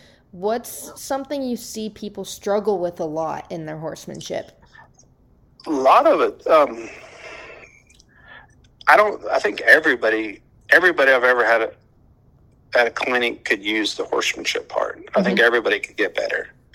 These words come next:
Speaker 2: It, and it took me a long time. And, like, I grew up with professional tra-, my, my grandpa and my dad and
Speaker 1: Mm-hmm.
Speaker 2: mom were very,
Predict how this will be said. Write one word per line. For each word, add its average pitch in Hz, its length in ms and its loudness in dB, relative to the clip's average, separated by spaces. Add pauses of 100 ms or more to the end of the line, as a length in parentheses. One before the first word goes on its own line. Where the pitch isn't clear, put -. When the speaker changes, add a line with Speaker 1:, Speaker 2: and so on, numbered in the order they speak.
(280)
Speaker 2:
It, 226 280 2
and 190 120 4
it 294 140 6
took 185 220 0
me 247 140 4
a 139 80 4
long 113 220 4
time. 123 240 4
And, 127 80 0
like, 135 160 4
I - 100 10
grew 113 260 0
up - 120 -6
with 107 240 -2 (640)
professional - 520 0
tra-, - 240 -2
my, 117 300 2 (180)
my 120 140 2
grandpa 131 420 6
and 120 80 0
my 107 60 -2
dad 104 420 4
and 107 220 -8 (140)
Speaker 1:
Mm-hmm. 202 260 2
Speaker 2:
mom 123 240 6
were 107 140 -2
very, 113 420 4